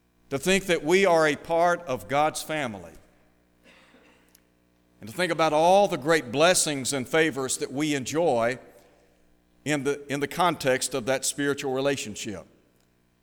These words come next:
In Acts chapter two at verse forty-two, Luke tells us that the early church continued steadfastly in the apostles' doctrine and in fellowship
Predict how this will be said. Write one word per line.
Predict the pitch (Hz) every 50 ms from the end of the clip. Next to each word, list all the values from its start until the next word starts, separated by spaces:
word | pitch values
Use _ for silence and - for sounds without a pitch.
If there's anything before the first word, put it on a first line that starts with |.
| _ _ _ _ _ _ _ _ -
In | 113 131
Acts | 156 185 185 -
chapter | - 196 180 - 165
two | 147 - - 185 180 170 151
at | 131
verse | 113 156 160 147
forty-two, | - - 180 170 160 147 139 139 - 160 156 135 120 117 131 135 - - - - - - - - - _ _ _ _ _ _ _ _ _ _ _ _ _ _ _ _ _ _ _ _ _ _ _ - - - - - - - - -
Luke | - 131 170 208 214 220
tells | - 175 165 160 147 - 147
us | 147 147 156 165 175 170
that | - - 165 147 135
the | 151 156 151
early | 147 156 190 208 202 190 170
church | - - 156 147 151 165 165 165 -
continued | - 151 143 - - 190 202 190 185 170 160 156 139
steadfastly | - - - 185 190 180 185 - 180 175 165 156 - - 151 151 151 156
in | 151 165 156 165 165
the | 156 156
apostles' | 143 - - 165 170 156 - 170 160 131
doctrine | 107 113 143 151 147 131 - - - 101 90 80 65 - _ _ _ _ _ _ _ _ _ _ _ _ _ _ _ _ _ _ -
and | 135 147 143 135
in | 143 131
fellowship | - - 165 170 160 135 - - - 123 101 82 73